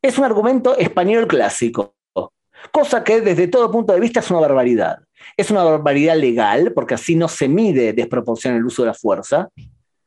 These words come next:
Me gustaría llegar a juicio con algunos de los periodistas que dicen eso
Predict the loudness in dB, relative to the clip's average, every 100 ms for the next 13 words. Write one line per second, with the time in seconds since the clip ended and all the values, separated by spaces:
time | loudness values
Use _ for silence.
0 | _ -2 0 0 2 2 2 2 0 -2
1 | 0 0 0 0 0 0 0 0 0 2
2 | 0 0 -2 -4 -16 -4 0 0 0 -2
3 | -2 -2 -2 -2 -2 -2 -6